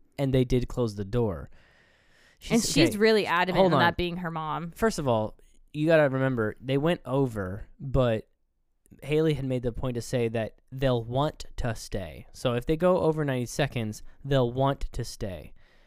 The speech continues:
Speaker 1: They, almost like if you go below ninety seconds, you guys can just keep dipping your toes in there,
Speaker 2: Yeah.
Speaker 1: fucking around, and no one truly goes, "Oh,
Speaker 2: Because I
Speaker 1: hey,
Speaker 2: think
Speaker 1: let's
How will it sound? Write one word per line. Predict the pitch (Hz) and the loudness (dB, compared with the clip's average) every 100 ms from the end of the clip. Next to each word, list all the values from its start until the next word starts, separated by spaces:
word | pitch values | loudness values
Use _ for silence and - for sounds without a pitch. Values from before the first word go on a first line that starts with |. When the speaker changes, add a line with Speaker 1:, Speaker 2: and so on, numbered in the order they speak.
| _ _ _ _ _ _ _ _ _ - | _ _ _ _ _ _ _ _ _ -8
Speaker 1:
They, | 139 131 | -6 -4
almost | 131 160 143 151 | 0 0 2 2
like | 131 123 | 0 0
if | 127 | -2
you | |
go | 127 127 | 2 2
below | 123 120 147 143 | 2 4 6 6
ninety | 131 117 110 | 4 0 -2
seconds, | 117 110 110 - | -4 -4 -8 -10
you | 151 | -4
guys | 139 120 | 0 2
can | - 117 | 0 -4
just | 113 - | -8 -6
keep | - 131 | -6 -4
dipping | 131 - 120 | -2 0 -2
your | 107 | -2
toes | 135 131 120 | 0 0 -2
in | |
there, | 113 180 | -2 0
Speaker 2:
Yeah. | 320 | 0
Speaker 1:
fucking | 101 107 | 0 -2
around, | 113 120 113 | 0 0 0
and | 113 | -2
no | 117 | -2
one | 113 110 | -4 -4
truly | - 117 113 | -4 -4 -2
goes, | 107 - | -4 -2
"Oh, | - | 0
Speaker 2:
Because | 220 | 4
I | 233 | 6
Speaker 1:
hey, | 156 | 6
Speaker 2:
think | 123 | 4
Speaker 1:
let's | - | 4